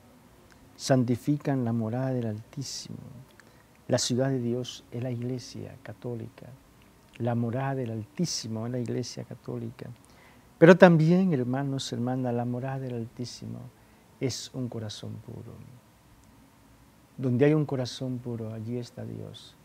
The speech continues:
Bendito sea su nombre. Bienaventurados los limpios de corazón, porque ellos verán a Dios. Dios gusta habitar en el corazón de sus hijos e hijas. Y aquí, hermanos, hermanas, es obvio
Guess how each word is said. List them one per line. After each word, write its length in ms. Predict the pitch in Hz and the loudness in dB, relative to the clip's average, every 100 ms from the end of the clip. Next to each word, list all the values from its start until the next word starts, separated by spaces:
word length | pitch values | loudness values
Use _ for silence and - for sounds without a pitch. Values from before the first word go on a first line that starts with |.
| - | -18
Bendito 480 | - 120 117 120 127 | -8 -6 -6 -8 -10
sea 200 | - 127 | -12 -12
su 140 | 120 131 | -12 -14
nombre. 400 | 123 123 127 135 135 - - - _ - - - - - - - - | -16 -16 -18 -18 -20 -20 -20 -20 _ -20 -20 -20 -20 -20 -20 -18 -4
Bienaventurados 680 | 127 131 127 123 131 139 147 | 0 0 0 -2 -4 -2 -2
los 240 | 131 - | -2 -4
limpios 720 | 143 151 127 117 113 107 - | -4 -2 -4 -6 -8 -8 -10
de 80 | 117 | -12
corazón, 520 | 123 113 - - 117 117 120 - - - - - | -10 -12 -12 -12 -12 -14 -16 -20 -20 -20 -20 -14
porque 400 | 123 117 - 120 | -8 -8 -6 -4
ellos 480 | 127 123 113 - - 127 | -4 -6 -8 -10 -12 -8
verán 300 | 117 120 123 | -4 -2 -4
a 80 | 117 | -4
Dios. 460 | 113 117 117 - - - - - - - | -6 -8 -10 -14 -20 -20 -20 -20 -20 -2
Dios 300 | 127 143 - | 6 6 6
gusta 680 | 135 127 180 - - 123 117 - - | -2 0 0 0 -8 -12 -12 -16 -8
habitar 640 | 127 123 120 117 139 139 127 113 - - - - - - | -2 0 0 -4 -8 -8 -10 -14 -18 -20 -20 -20 -16 -4
en 160 | 131 | -2
el 100 | 120 | -2
corazón 460 | 120 120 113 139 139 | -2 -6 -6 -6 -6
de 60 | |
sus 280 | 131 123 - | -6 -10 -8
hijos 380 | 147 127 113 - | -8 -6 -10 -10
e 100 | 120 | -8
hijas. 460 | 117 117 117 113 - - - - - - | -8 -8 -12 -16 -20 -20 -20 -20 -20 -4
Y 60 | 147 | -2
aquí, 220 | - 190 | 4 6
hermanos, 540 | 165 120 135 151 147 | 6 4 0 -2 -4
hermanas, 380 | 120 117 123 123 | -4 -4 -4 -6
es 200 | 123 - - | -6 -8 -4
obvio 600 | 135 147 147 139 139 | -2 0 -2 -4 -6